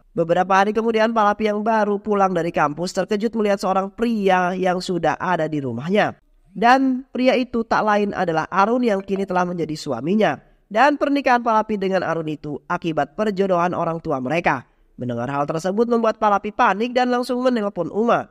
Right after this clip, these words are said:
Akan tetapi si Uma langsung berkata bahwa sebentar lagi ia akan lulus dan setelah lulus ia akan mendapatkan promosi pekerjaan di sebuah perusahaan ternama di Amerika. Mendengar hal tersebut seketika membuat Palapi terdiam karena ia tak ingin menjadi penghalang Uma untuk mengejar cita-citanya.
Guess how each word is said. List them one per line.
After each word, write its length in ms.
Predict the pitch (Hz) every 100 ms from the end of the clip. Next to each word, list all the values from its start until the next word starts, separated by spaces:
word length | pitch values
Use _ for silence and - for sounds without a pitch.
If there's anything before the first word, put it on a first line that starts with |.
| _ _
Akan 240 | - 147
tetapi 320 | 165 - 220
si 80 | 208
Uma 240 | 196 208 190
langsung 240 | 202 208
berkata 400 | 214 214 202 208
bahwa 160 | 185 196
sebentar 400 | 208 196 196 190
lagi 320 | 185 190 196
ia 320 | 247 233 185
akan 320 | 156 - 147
lulus 320 | 180 233 233
dan 320 | 214 202 185 196
setelah 240 | - 185
lulus 320 | 214 208 202
ia 160 | 196 185
akan 160 | 175
mendapatkan 480 | 180 170 160 156 156
promosi 560 | - 208 196 175 - 165
pekerjaan 800 | - 151 127 123 143 180 143 127 _ _ _
di 80 | -
sebuah 400 | 123 127 131 139
perusahaan 400 | 180 202 208 185
ternama 400 | 202 202 196 190
di 80 | 190
Amerika. 640 | 143 135 127 175 185 123 - _ _
Mendengar 320 | 120 120 117
hal 160 | 135 131
tersebut 480 | 156 160 233 196 233
seketika 720 | - - 262 254 240 233 220
membuat 320 | 214 196 185
Palapi 320 | - 170 165
terdiam 560 | 165 - 135 196 170 117 104 _ _
karena 320 | - 120 151
ia 120 | 185 180
tak 160 | 185 175
ingin 160 | 180
menjadi 400 | 202 226 180 175
penghalang 480 | 180 185 190 190 190
Uma 240 | 226 202
untuk 240 | 214 208 240
mengejar 400 | 240 202 196 196
cita-citanya. 800 | 190 160 147 131 151 185 147